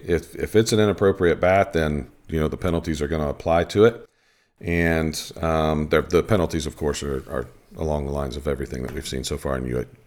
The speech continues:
U S A and, and N F H S too. So if you're using one of those bats, that's a no-go. So there's a little bit more to this in the N C double A very recently. Uh, I don't remember the year that it started. I think it was two years ago, um,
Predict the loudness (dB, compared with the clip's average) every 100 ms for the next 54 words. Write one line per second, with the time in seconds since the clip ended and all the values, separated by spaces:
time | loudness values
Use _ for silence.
0 | -8 -4 -4 -4 -6 -6 -8 -10 -10 -10
1 | -10 -8 -6 -6 -6 -6 -6 -6 -8 -8
2 | -6 -4 -4 -4 _ _ 0 4 6 6
3 | 4 4 4 4 4 2 2 0 0 0
4 | -2 -4 -2 -2 -2 -4 -8 -4 0 0
5 | -2 _ _ _ -2 2 4 6 6 4
6 | 4 4 2 0 2 4 4 2 -2 0
7 | 2 2 2 0 -2 0 4 6 6 8
8 | 6 4 2 2 2 2 0 -2 0 0
9 | 2 -2 -6 -18 -12 -8 -6 -6 -6 -4
10 | -4 -2 -4 -2 -2 0 0 -2 -4 0
11 | 2 4 2 0 -4 -8 -16 _ _ -14
12 | -6 -2 -2 -4 -6 -4 -6 -8 -16 -10
13 | -8 -6 -6 -8 -10